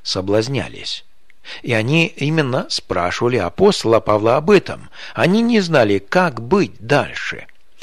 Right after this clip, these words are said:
Можно ли это мясо употреблять в пищу, или же покупать совсем другое мясо, которое не было посвящено идолам?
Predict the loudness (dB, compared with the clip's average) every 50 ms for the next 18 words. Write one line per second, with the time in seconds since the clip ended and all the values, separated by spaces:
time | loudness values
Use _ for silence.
0 | -16 -16 -12 -8 -6 0 2 6 6 6 6 4 4 2 2 4 4 2 2 0
1 | -2 -2 0 0 0 0 0 -2 -2 -2 -2 -2 -4 -4 -4 -2 0 0 0 0
2 | -2 -8 -14 -14 -10 -8 -6 -6 -6 -8 -10 -14 -14 -16 -16 -16 -12 -6 -2 0
3 | 2 4 4 4 4 4 4 2 0 -6 -10 -8 -8 -6 -4 -4 -2 -2 -2 -2
4 | -2 -4 -4 -4 -4 -4 -4 -4 -4 -2 0 2 2 2 4 4 4 4 2 0
5 | -2 -2 -4 -2 -2 -2 -2 -2 -2 -4 -6 -14 -18 -16 -10 -8 -6 -2 0 0
6 | 2 2 2 0 0 0 0 0 0 0 0 -2 -4 -4 -6 -8 -12 -16 -14 -12
7 | -10 -10 -8 -8 -8 -6 -6 -8 -8 -8 -8 -8 -8 -6 -4 -4 -4 -6 -8 -12
8 | -14 -16